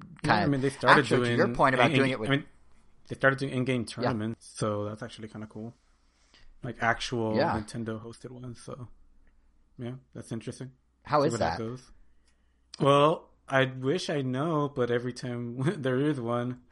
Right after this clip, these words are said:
Speaker 2: <laughs> Oh,
Speaker 1: um,
Speaker 2: right, right.
Speaker 1: it's literally right when we start recording the podcast, so I've yet to be able to enter one due to scheduling issues. But,
Speaker 2: Well,
Speaker 1: you
Speaker 2: we'll
Speaker 1: know.
Speaker 2: have to rectify that.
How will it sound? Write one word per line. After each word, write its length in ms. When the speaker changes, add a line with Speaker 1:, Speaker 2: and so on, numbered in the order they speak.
Speaker 2:
<laughs> 200
Oh, 180
Speaker 1:
um, 80
Speaker 2:
right, 300
right. 260
Speaker 1:
it's 140
literally 340
right 300
when 160
we 80
start 200
recording 400
the 60
podcast, 440
so 160
I've 160
yet 180
to 80
be 140
able 160
to 80
enter 240
one 300
due 100
to 100
scheduling 440
issues. 360
But, 260
Speaker 2:
Well, 300
Speaker 1:
you 80
Speaker 2:
we'll 80
Speaker 1:
know. 60
Speaker 2:
have 140
to 240
rectify 380
that. 200